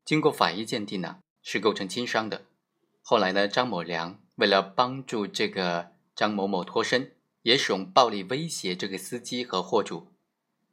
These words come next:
无奈之下，司机和货主就逃离了现场，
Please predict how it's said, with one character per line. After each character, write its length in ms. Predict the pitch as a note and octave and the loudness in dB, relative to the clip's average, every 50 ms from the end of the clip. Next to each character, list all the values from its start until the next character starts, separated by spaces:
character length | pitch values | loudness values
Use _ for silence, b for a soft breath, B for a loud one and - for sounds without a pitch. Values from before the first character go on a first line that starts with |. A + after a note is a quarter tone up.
| _ _ _ _ _ _ _ _ _ _ - | _ _ _ _ _ _ _ _ _ _ 0
无 80 | A2+ | 4
奈 120 | A#2 B2 A#2+ | 6 6 6
之 140 | - B2+ | 4 2
下， 200 | A2+ - B2 G2+ | -2 0 0 0
司 200 | F#2+ - - A#2+ | 0 -2 -4 -6
机 140 | G#2 A2+ A2+ | -4 -4 -4
和 140 | F#2+ G#2+ G#2 | -4 -4 -4
货 200 | - B2+ A#2 G2 | 0 0 0 0
主 240 | - - E2+ E2 E2+ | -2 -4 -8 -8 -8
就 380 | - - G2+ F#2 F2+ F2 F2+ | -4 -2 0 0 0 0 -2
逃 200 | F2+ - - G2 G2 | -2 0 0 0 2
离 120 | G#2 G#2 | 2 0
了 100 | G2+ A2 | -2 -4
现 200 | G#2 - A2+ F#2+ | -4 -4 -4 -4
场， 300 | - - E2+ D#2+ - _ | -4 -6 -6 -8 -10 _